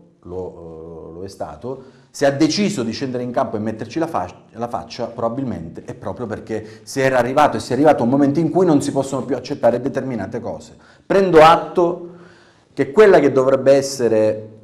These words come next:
quello che dovrebbe essere lo strumento migliore per poterci far fare il salto di qualità,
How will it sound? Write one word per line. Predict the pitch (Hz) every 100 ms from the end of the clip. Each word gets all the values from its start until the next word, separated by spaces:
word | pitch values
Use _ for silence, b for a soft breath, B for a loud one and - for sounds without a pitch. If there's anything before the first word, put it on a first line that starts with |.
| -
quello | 160
che | 147
dovrebbe | 127 135 147
essere | 147
lo | 127
strumento | 123 143 165 160 131
migliore | 120 110 92 76 - - -
per | - 120
poterci | 131 120 - 131
far | 139 120
fare | - 147 131
il | 110 110
salto | - 151 147 139
di | 113 104
qualità, | 101 90 80 71